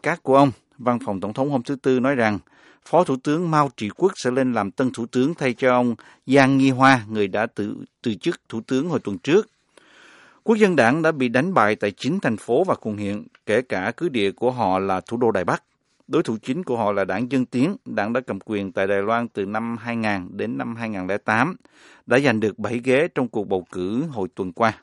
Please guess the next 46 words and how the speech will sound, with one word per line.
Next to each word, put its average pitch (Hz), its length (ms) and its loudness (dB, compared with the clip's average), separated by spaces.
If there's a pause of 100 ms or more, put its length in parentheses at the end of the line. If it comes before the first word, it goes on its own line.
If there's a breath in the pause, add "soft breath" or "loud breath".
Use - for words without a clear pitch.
(2750 soft breath)
Ấn 214 220 6
Độ 127 280 12
đang 156 280 4
xúc 190 320 0
tiến 185 240 2
nỗ 160 80 2
lực 127 200 2
hiện 110 180 -2
đại 107 120 2
hóa 143 320 4 (180)
đội 110 200 4
tàu 110 200 2
ngầm 107 280 0
của 117 160 -2
nước 165 180 -2
này 110 260 2
giữa 104 160 0
lúc 160 200 -2
có 170 100 -2
những 139 300 -2
lo 135 160 4
ngại 104 280 0
về 98 100 -2 (120)
sự 104 80 -4
hiện 95 240 -6
diện 95 240 -6
ngày 95 140 -4
càng 90 260 -6
tăng 113 320 -2
của 110 120 -2
Hải 107 220 -4
quân 113 240 -6
Trung 107 180 -8
Quốc 170 220 -6
ở 101 140 -4
Ấn 123 120 0
Độ 101 100 -2
Dương. 113 300 0 (720 soft breath)
Chính 208 140 2
phủ 160 180 0
của 156 140 -2
Thủ 139 160 0
tướng 165 340 0 (100)
Narendra 139 600 4
Modi 135 460 2 (100)
đã 113 220 4